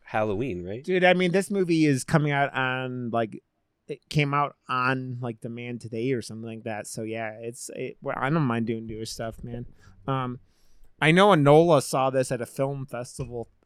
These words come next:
Speaker 2: like, online screening thing over the weekend, and they were tweeting about it. I, I,
Speaker 1: Who?
Speaker 2: I don't know.
Speaker 1: Terrifier?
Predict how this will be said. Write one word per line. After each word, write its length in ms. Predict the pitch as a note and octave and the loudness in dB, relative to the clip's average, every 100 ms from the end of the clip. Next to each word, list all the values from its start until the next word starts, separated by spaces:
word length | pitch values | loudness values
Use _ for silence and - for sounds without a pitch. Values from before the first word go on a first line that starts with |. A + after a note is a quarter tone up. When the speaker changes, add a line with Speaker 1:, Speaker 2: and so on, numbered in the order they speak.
| - | -8
Speaker 2:
like, 220 | - A#2 - - | -4 -6 -8 -4
online 440 | B2 B2+ B2 C3 | -4 -2 -2 -2
screening 480 | C3 - A#2+ A2+ A2+ | -4 -6 -6 -6 -6
thing 260 | A2+ A2 A#2 | -6 -8 -2
over 360 | B2 A2+ A2+ A2+ | -2 -2 -4 -4
the 140 | A2+ | -2
weekend, 440 | A2+ A2+ A#2 A2 | -4 -4 -4 -4
and 160 | G#2 A2 | -6 -2
they 100 | A#2 | 0
were 200 | A2+ A2 - - | 0 -2 -4 -4
tweeting 320 | - B2+ A#2 | -2 0 -4
about 180 | A2+ G#2+ | -6 -6
it. 140 | G#2+ - | -8 -6
I, 160 | A#2 - _ - | -8 -8 _ -6
I, 60 | |
Speaker 1:
Who? 180 | A#2+ C3 | -2 0
Speaker 2:
I 40 | B2 | 2
don't 260 | C#3 C3+ | 0 0
know. 200 | C3 C3 | 0 2
Speaker 1:
Terrifier? 520 | B2+ G#2+ B2+ D#3+ A3+ | 4 2 2 -2 -2